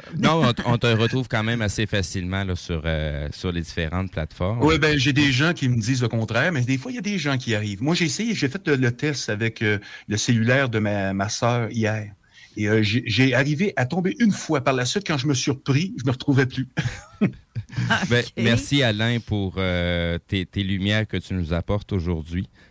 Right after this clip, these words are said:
Speaker 1: Euh,
Speaker 2: Ça m'a
Speaker 1: j'espère
Speaker 2: fait
Speaker 1: qu'on va
Speaker 2: plaisir.
Speaker 1: pouvoir, euh, re-, reproduire, euh, le, à nouveau ces, euh,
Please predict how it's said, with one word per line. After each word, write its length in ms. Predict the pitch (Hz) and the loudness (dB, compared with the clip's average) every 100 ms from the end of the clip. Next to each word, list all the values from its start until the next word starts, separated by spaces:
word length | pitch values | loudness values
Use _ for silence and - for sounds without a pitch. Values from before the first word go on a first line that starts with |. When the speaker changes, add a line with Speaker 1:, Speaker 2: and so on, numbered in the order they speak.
| _ | _
Speaker 1:
Euh, 260 | - 78 78 | -4 -2 -2
Speaker 2:
Ça 120 | 76 | 0
m'a 120 | 110 120 | 2 4
Speaker 1:
j'espère 20 | |
Speaker 2:
fait 100 | - 131 | 4 2
Speaker 1:
qu'on 60 | |
va 60 | 117 | 4
Speaker 2:
plaisir. 200 | 120 101 | 2 2
Speaker 1:
pouvoir, 520 | - 92 92 104 98 | -2 -2 0 2 2
euh, 280 | 87 85 80 | 0 2 0
re-, 280 | 80 80 78 | 0 -2 -2
reproduire, 800 | 78 87 92 85 82 90 98 90 | -2 -2 0 -2 -2 -2 0 -2
euh, 120 | 82 76 | -2 -4
le, 300 | 73 71 - | -4 -6 -4
à 80 | |
nouveau 340 | 85 80 76 92 | -2 -2 -4 -6
ces, 260 | - 78 | -4 -4
euh, 300 | 71 67 65 | -4 -6 -8